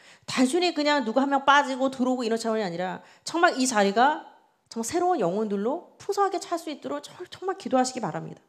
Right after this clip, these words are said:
지금 우리가 얼굴을 대면해서 많은 사람들 만나지 못하지만 정말 기도 속에서 대면할 수 있거든요.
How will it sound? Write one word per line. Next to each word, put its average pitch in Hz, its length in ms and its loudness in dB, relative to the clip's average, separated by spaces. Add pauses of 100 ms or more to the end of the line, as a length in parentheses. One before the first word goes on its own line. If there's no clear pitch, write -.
(480)
지금 311 300 6
우리가 254 520 10
얼굴을 226 300 4
대면해서 208 340 -2
많은 165 180 0
사람들 196 220 -4
만나지 175 320 -6
못하지만 185 680 -10 (320)
정말 381 320 2
기도 285 240 -2
속에서 226 640 -4 (340)
대면할 285 340 -6
수 254 120 -14
있거든요. 165 360 -16